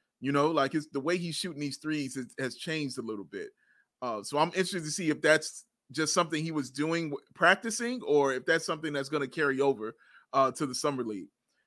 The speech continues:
As far as him concerned, like, he's, he's gonna get better. Like, nothing about how he approaches the game and what he does tells me that he's not going to be a better basketball player, 'cause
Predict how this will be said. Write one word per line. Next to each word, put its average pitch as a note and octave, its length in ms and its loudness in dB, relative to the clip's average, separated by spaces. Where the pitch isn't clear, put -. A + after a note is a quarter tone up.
As D3+ 140 0
far A3+ 220 8
as D#3 120 4
him F#3 380 0
concerned, F#3+ 500 2
like, C#3 320 4
he's, F#3+ 420 -2
he's G3+ 260 -2
gonna D3 220 2
get B2+ 160 -8
better. F#2+ 320 -10
Like, C3+ 160 4
nothing G#3 400 4
about D3+ 460 4
how D3 240 4
he E3 160 -6
approaches D#3+ 500 -2
the D3+ 80 -4
game A#2+ 420 -4
and C3 140 -2
what D3 140 2
he D3+ 180 -6
does B2+ 460 2
tells E3+ 400 2
me D3+ 200 -2
that C#3 220 0
he's C#3 240 -8
not C#3+ 260 2
going C3+ 180 -2
to B2+ 60 -6
be B2+ 160 -4
a A#2+ 80 0
better B2 280 -4
basketball A2 560 -8
player, D2 340 -10
'cause A#2 280 -6